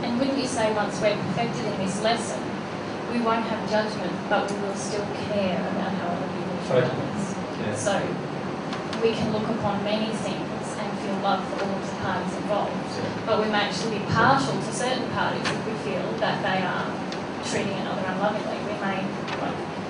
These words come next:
Speaker 1: we won't become all zen about it and just go, "Oh, well, it's, you know,
Speaker 2: Yeah.
Speaker 1: that's the way of the world."
Speaker 2: The, the truth is that you'll get to a point where, where you can feel love for the person who's abusing the other person, but not agree with the actions of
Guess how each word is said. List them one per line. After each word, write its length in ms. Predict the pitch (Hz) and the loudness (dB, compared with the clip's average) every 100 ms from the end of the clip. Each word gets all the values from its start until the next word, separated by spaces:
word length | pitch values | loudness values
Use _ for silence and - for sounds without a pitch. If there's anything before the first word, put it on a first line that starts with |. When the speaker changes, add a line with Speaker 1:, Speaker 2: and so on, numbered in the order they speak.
| - 226 | -2 2
Speaker 1:
we 60 | |
won't 300 | 220 208 208 | 4 4 2
become 260 | - - 196 | 0 -2 -2
all 140 | 190 190 | -2 0
zen 180 | 196 - | 0 -2
about 340 | - - - | -2 -2 -2
it 100 | - | -2
and 220 | - 208 196 | -4 -4 -4
just 220 | 190 185 190 | -2 0 0
go, 80 | |
"Oh, 260 | 185 190 185 | 0 2 2
well, 180 | 185 185 180 185 | 2 2 2 0
it's, 300 | 185 180 - - | -2 -4 -4 -4
you 80 | - | -2
know, 160 | 165 170 - - - - - | 0 0 -2 -4 -4 -4 -2
Speaker 2:
Yeah. 140 | - - | -2 -2
Speaker 1:
that's 260 | 196 190 - | -2 -2 0
the 120 | 202 | 2
way 140 | 185 | 4
of 40 | 180 | 2
the 120 | 180 | 2
world." 280 | 190 180 - - | 2 2 2 4
Speaker 2:
The, 100 | 165 165 - 156 | 6 6 6 4
the 60 | - | 4
truth 280 | 220 233 180 | 6 8 10
is 220 | 170 143 | 10 10
that 160 | 131 - 156 | 8 6 6
you'll 160 | 170 - | 10 10
get 160 | - | 10
to 120 | 160 | 8
a 100 | 151 143 | 8 6
point 340 | 139 135 107 - - - | 6 6 4 2 0 6
where, 340 | 127 123 123 123 - - - - | 10 10 10 4 -2 -4 -2 6
where 180 | 139 127 | 8 10
you 320 | 127 208 - | 8 8 8
can 100 | - - | 6 4
feel 180 | 165 160 | 6 8
love 380 | - 135 180 185 | 10 12 10 10
for 60 | 180 | 6
the 140 | 170 | 4
person 340 | 156 147 151 135 | 4 4 4 4
who's 160 | 135 131 | 4 4
abusing 560 | - 135 139 131 123 | 6 8 8 8 6
the 80 | 117 | 6
other 140 | 113 110 | 4 2
person, 360 | 110 104 - - - - - - - - - - | 0 0 0 -2 -2 -2 -4 -4 -6 -4 -4 8
but 280 | 160 156 151 | 12 12 10
not 200 | 143 185 | 6 8
agree 400 | 143 143 156 151 | 8 6 6 6
with 120 | 139 127 | 6 6
the 120 | 123 | 8
actions 460 | 127 - 131 127 | 8 6 2 2
of 100 | 120 | 4